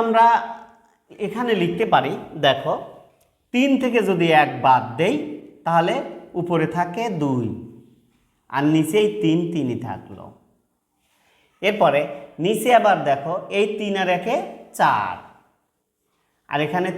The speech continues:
তিন, তিনই থাকলো। এরপরে আমরা এখানে আসছি, তাহলে উপরের এইটা ঠিক থাকবে,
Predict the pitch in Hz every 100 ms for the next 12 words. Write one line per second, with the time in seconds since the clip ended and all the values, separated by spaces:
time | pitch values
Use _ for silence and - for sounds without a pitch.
0 | 170 175 247 - - - - 147 131 120
1 | - 110 92 - - - _ _ _ _
2 | _ _ _ _ _ _ _ _ _ _
3 | - 185 180 170 156 151 143 147 143 123
4 | 113 - - - 151 202 - - - _
5 | _ - - - 185 220 226 214 233 220
6 | 233 226 - - - 202 220 233 247 -
7 | 233 - - 180 135 110